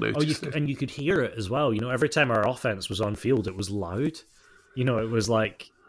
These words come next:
Speaker 1: this is, the, it, we practically lost the home field advantage.
Speaker 2: May as well have been playing at Heinz Field.
Speaker 1: Yeah, almost. You know, it's like the, the only thing we had is that there was no travel, and I'm sure after a long November, you know, they were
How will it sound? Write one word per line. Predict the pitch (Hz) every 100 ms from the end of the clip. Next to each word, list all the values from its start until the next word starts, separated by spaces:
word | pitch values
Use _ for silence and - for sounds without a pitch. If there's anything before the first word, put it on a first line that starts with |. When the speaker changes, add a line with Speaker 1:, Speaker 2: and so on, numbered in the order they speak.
| -
Speaker 1:
this | 123 123 120
is, | 117 107
the, | - 143 143 123 - - _ -
it, | 151
we | 143
practically | - 156 151 151 170 139
lost | 110 107 -
the | 110
home | 98 107
field | 95 101 92
advantage. | 82 95 95 95 98 - - - -
Speaker 2:
May | 104
as | 101
well | 98
have |
been | 101 95
playing | 110 104
at | 113
Heinz | 107 110 -
Field. | - 117 - - _ -
Speaker 1:
Yeah, | 135 165 160
almost. | 139 147 139 131 - -
You | 143
know, | 135
it's | 120 110
like | 135 123
the, | 135 127 127
the | 143
only | 139 143 156
thing | 147 127
we | 110
had | 120 120
is | 104 104
that | 113 123 120
there | 120
was | 104
no | 113 107
travel, | - 101 107 139 - 120
and | 110
I'm |
sure | 107 127 113
after | 110 - 110
a | 104
long | 107 104 107 101 90
November, | 123 113 101 101 107 101 90 90 -
you | 135 104
know, | 90 90
they | 98
were | 92